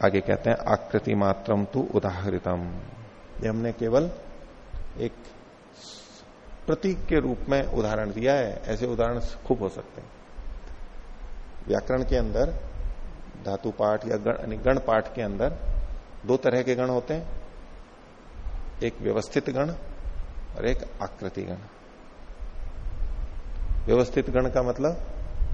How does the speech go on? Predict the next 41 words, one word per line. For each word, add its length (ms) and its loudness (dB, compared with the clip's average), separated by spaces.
जितने 440 6
शब्द 260 4
वहां 220 6
पर 140 6
पढ़े 280 4
गए 200 4
उस 260 -2
गण 160 2
में, 240 0
जैसे 160 -4
सर्वाधिगण 640 4
है 240 0
या 80 4
और 180 8
कोई 140 -2
जो 160 4
भी, 140 0
जितने 420 6
शब्द 220 6
पढ़े 220 8
गए 120 6
बस 180 4
उतने 280 4
ही, 100 4
उससे 360 0
ज्यादा 340 8
कोई 260 4
शब्द 260 -2
उसमें 300 -2
नहीं 120 2
डाल 180 4
सकते, 320 -4
ये 160 4
व्यवस्थित 480 2
गण 140 0
होता 200 -4
है। 60 -6
और 80 2
आकृति 460 4
गण 260 4
मतलब 440 2